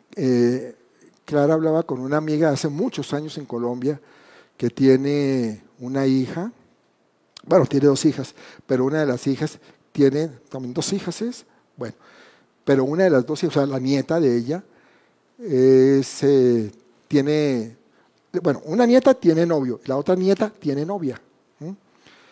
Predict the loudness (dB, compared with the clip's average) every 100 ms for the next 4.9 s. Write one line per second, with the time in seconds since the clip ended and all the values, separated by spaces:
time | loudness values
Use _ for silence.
0 | _ _ _ _ _ -2 -2 0 -2 2
1 | 2 2 4 6 4 -2 -14 _ _ _
2 | _ _ _ _ _ _ _ _ _ 2
3 | 4 6 6 4 0 -2 0 4 4 2
4 | -4 -6 -6 -4 -2 -2 -4 -6